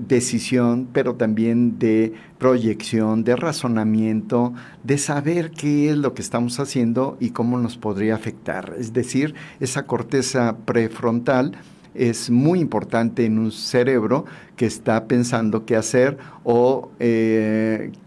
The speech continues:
que la historia también le puede servir para poder planear, para poder decidir.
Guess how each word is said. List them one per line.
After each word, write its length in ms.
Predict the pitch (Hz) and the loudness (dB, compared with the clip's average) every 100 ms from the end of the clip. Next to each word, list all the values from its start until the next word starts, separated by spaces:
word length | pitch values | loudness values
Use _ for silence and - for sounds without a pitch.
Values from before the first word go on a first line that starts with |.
| - - | -20 0
que 460 | 131 127 139 135 - | 4 6 4 2 -2
la 200 | 123 120 | 0 0
historia 800 | 117 - - 143 147 127 110 104 | 0 -4 0 2 4 2 0 0
también 640 | 110 113 110 120 120 131 | -2 0 2 4 4 2
le 100 | 117 | 0
puede 280 | 104 117 113 | 0 0 0
servir 500 | 110 143 131 123 120 | 0 -4 0 0 0
para 320 | 120 113 107 | -2 -2 -2
poder 340 | 101 117 107 107 | -4 -4 -4 -6
planear, 540 | 107 131 135 117 117 | -6 -4 -2 -2 -2
para 320 | - 101 92 | -4 -6 -6
poder 460 | - 101 107 98 113 | -6 -4 -2 -4 -6
decidir. 760 | 113 120 117 135 131 139 147 | -4 -4 -2 -4 -2 -2 -2